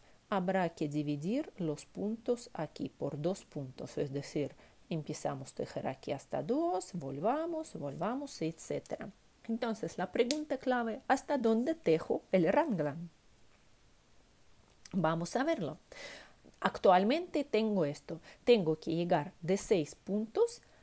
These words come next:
a cuarenta y dos puntos. Estos cuarenta y dos puntos no incluyen en las líneas de Raglan.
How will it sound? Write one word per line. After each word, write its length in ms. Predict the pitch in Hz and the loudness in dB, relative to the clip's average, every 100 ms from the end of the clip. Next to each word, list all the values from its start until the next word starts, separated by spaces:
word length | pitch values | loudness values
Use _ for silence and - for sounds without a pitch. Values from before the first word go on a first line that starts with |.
| - - | -14 0
a 260 | 254 381 - | 0 0 -6
cuarenta 520 | - 185 165 170 160 151 | 0 2 2 0 0 -2
y 80 | |
dos 300 | 151 190 277 | 2 2 2
puntos. 600 | - - 147 131 - - | -4 -10 -10 -10 -16 -2
Estos 300 | 170 170 165 - | -2 -2 -8 -4
cuarenta 440 | - 156 151 - | -2 0 -2 -4
y 40 | |
dos 200 | 151 165 | -2 -2
puntos 560 | - 208 277 - 381 - | -4 -6 -6 -4 -8 -6
no 240 | 175 196 | -4 -2
incluyen 600 | 269 220 - 165 208 254 | -2 -4 -4 -2 0 -2
en 80 | 208 | -4
las 220 | 156 - | -6 -4
líneas 460 | 160 160 196 190 156 | -2 0 0 0 0
de 120 | 156 | 0
Raglan. 520 | 151 147 147 196 190 | 0 -2 -4 -10 -10